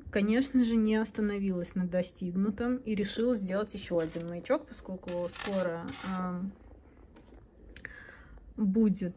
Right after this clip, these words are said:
э, осень, будет Хэллоуин. Я просто сейчас стараюсь вам снять, чтобы было видно. Давайте вот так на руке покажу. Ну,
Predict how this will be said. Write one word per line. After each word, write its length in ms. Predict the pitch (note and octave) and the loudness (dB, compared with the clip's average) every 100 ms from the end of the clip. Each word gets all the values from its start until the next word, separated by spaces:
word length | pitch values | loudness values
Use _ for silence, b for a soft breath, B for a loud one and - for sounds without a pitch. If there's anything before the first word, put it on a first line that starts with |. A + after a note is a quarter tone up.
| - | -4
э, 400 | F#3 F3 F3+ F3+ A3 - - | -2 -2 -2 -4 -8 -12 0
осень, 640 | A3+ D4+ - D4+ D4+ D4 G3 | 6 6 4 4 6 4 2
будет 320 | F#3+ F3 - | 0 -2 -6
Хэллоуин. 800 | - A#3 C#4+ C#4+ C#4 C#4 C#4 B B B B - | 0 2 2 2 4 4 2 B B B B 0
Я 140 | G3 | -2
просто 340 | F#3 F#3+ - G3+ | -2 -4 -6 -10
сейчас 300 | - - - | -10 -10 -8
стараюсь 480 | - G3 E3+ E3 | -4 -2 -2 -2
вам 240 | F3+ E3+ - | -6 -6 -8
снять, 360 | - F#3+ E3+ | -4 -2 -2
чтобы 200 | - F3+ | -6 -6
было 180 | F3 F3+ | -4 -2
видно. 380 | F#3+ C4 A3+ F#3+ B B B B B B - - - - | -2 0 -2 -2 B B B B B B -20 -20 -20 -10
Давайте 480 | F3+ F3+ F3+ - F3 | -6 -4 -4 -6 -8
вот 160 | F3 | -6
так 220 | F3 F3 | -4 -2
на 120 | F#3+ F#3 | 0 0
руке 320 | F#3+ - E3+ | -2 -2 -4
покажу. 600 | - - F3+ F#3+ A3+ F4+ - G#3+ G3+ B B B B B B B B B - - - - - - - | -4 -6 -6 -2 -2 -2 -6 -6 -6 B B B B B B B B B -20 -18 -18 -16 -18 -14 -10
Ну, 180 | A3+ A3+ | -4 -4